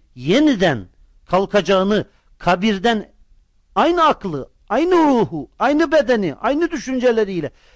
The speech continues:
bizzat kendisi olarak kabirden çıkacağını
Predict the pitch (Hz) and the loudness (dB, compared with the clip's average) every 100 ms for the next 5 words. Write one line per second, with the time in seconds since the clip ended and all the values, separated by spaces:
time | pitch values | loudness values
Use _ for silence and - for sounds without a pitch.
0 | - 165 349 277 254 233 - - 277 294 | -6 2 2 2 0 0 -6 -2 0 2
1 | 302 311 349 339 156 _ _ _ _ _ | 2 2 2 2 0 _ _ _ _ _
2 | _ _ - 226 214 180 147 - _ _ | _ _ 0 2 4 2 0 -8 _ _
3 | - - 208 226 240 294 339 - 240 233 | -8 -2 0 2 2 2 2 0 0 0
4 | 175 202 214 320 | 2 0 0 -2